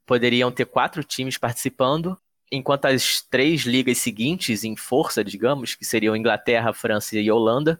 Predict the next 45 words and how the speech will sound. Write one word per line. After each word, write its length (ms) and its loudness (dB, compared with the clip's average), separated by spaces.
poderiam 560 2
entrar 280 0
com 180 -8
três 380 0
times 340 -4
classificados. 800 -2
Então 180 0
foi 140 2
realmente 460 2
ali 220 2
no 100 0
início 280 -2
dos 120 4
anos 180 0
dois 200 0
mil 160 -2
que 80 -4
a 20 2
gente 180 -4
teve 160 2
essa 200 0
grande 360 0
mudança 720 2
e 220 2
permitiu 800 -2
muito 340 -6
mais 300 -2
times 320 -4
entrarem 500 0
no 120 -6
torneio, 600 0
que 80 0
a 20 0
gente 240 -4
vê, 300 2
né, 220 0
hoje 200 0
em 60 -6
dia 160 -2
tem 140 -4
trinta 260 -6
e 40 0
dois 240 0
times 360 -6
aí 320 0